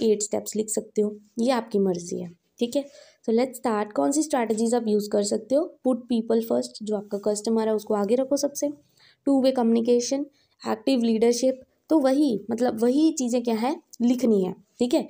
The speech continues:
वो आप कंटिन्यू करोगे। आप लिखना चाहो तो आप लिख सकते हो, आपके पॉइंट ज़्यादा हो जाएंगे। अगर या तो सिंपल आपने एक आंसर को एक बड़े उसमें लिखना है तो सिंपल लिख दो, "Follow the eight steps।"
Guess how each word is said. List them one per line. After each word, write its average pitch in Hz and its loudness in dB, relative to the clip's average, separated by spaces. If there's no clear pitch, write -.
वो 240 4
आप 254 2
कंटिन्यू 220 2
करोगे। 220 2
आप 269 -2
लिखना 220 0
चाहो 208 0
तो 208 0
आप 247 -2
लिख 220 0
सकते - -10
हो, - -8
आपके 208 -2
पॉइंट 226 0
ज़्यादा 202 2
हो 180 2
जाएंगे। 175 -2
अगर 294 2
या 226 2
तो 262 0
सिंपल 277 2
आपने 254 0
एक 247 0
आंसर 233 0
को 240 2
एक 247 2
बड़े 226 4
उसमें 220 2
लिखना 202 0
है 214 -2
तो 247 2
सिंपल 277 2
लिख 220 0
दो, 233 2
"Follow 208 2
the 233 -2
eight 185 -4
steps।" - -12